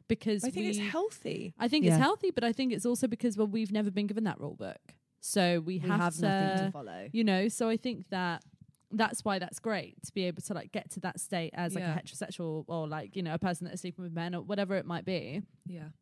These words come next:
Speaker 1: Um, on your own accord to be like, actually, that white picket fence and that marriage is not what I wanted
Speaker 3: But
Speaker 1: for
Speaker 3: I
Speaker 1: the
Speaker 3: do
Speaker 2: Yeah.
Speaker 1: most
Speaker 3: think
Speaker 1: part.
Speaker 3: that's being redefined outside of the queer community as well, because
Speaker 1: Yeah.
Speaker 3: when we do look at our f-, friends in their mid-thirties who are straight
Speaker 1: Mm-hmm.
Speaker 3: women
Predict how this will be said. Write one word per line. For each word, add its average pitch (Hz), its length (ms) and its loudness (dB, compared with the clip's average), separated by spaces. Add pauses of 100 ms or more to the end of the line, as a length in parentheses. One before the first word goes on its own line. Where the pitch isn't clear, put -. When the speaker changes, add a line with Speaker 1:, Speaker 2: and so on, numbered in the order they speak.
(340)
Speaker 1:
Um, 180 560 2
on 202 160 2
your 180 200 4
own 165 120 0
accord 165 400 -8
to - 100 -20
be 160 120 -8
like, - 280 -14
actually, 160 480 -10 (540)
that 165 200 -2
white 160 200 -8
picket - 260 -10
fence 151 440 -10
and 165 100 -6
that 151 120 -8
marriage 151 320 -4
is 151 120 -4
not 151 280 -4 (220)
what 147 160 -6
I 135 160 -8
wanted 131 440 -10
Speaker 3:
But 226 100 -4
Speaker 1:
for - 40 -2
Speaker 3:
I 240 40 0
Speaker 1:
the 220 80 0
Speaker 3:
do 254 60 2
Speaker 2:
Yeah. 269 40 4
Speaker 1:
most - 80 0
Speaker 3:
think 277 140 -2
Speaker 1:
part. 220 100 -6
Speaker 3:
that's - 120 -10
being 208 260 -2
redefined 185 540 -6
outside 170 420 -6
of 160 60 -10
the 165 60 -10
queer 147 200 -6
community 139 500 -8
as - 100 -12
well, 156 200 -4
because 196 160 -2
Speaker 1:
Yeah. 170 140 6
Speaker 3:
when 202 80 0
we 208 100 0
do 202 160 -2
look 214 200 -4
at - 60 -14
our 151 120 -8
f-, 143 60 -12 (260)
friends 156 380 -8
in 147 120 -12
their 147 100 -12
mid-thirties 151 880 -10
who 180 200 -6
are 160 280 -8 (140)
straight - 400 -4 (240)
Speaker 1:
Mm-hmm. 180 200 8
Speaker 3:
women 175 520 2